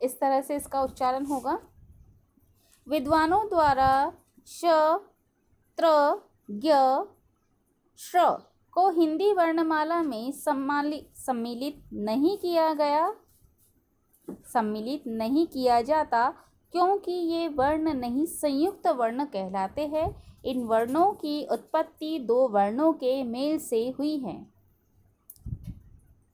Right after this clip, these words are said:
श से क्षत्रिय की उत्पत्ति कैसे हुई है? देखिए, क प्लस श्र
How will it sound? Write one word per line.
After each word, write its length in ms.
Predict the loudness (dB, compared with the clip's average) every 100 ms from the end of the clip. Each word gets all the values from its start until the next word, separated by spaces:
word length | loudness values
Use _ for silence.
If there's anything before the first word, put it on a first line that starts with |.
| _ _
श 80 | 0
से 260 | 2 2 -2
क्षत्रिय 440 | -2 -4 -2 -6
की 140 | -4 -6
उत्पत्ति 440 | -2 -4 -4 -8
कैसे 340 | -2 -2 -2
हुई 240 | -2 -2 -2
है? 120 | -4
देखिए, 400 | -6 -6 -6 -6 -6 0
क 360 | 4 4 0 -4
प्लस 220 | 0 0
श्र 400 | -2 -8 0 2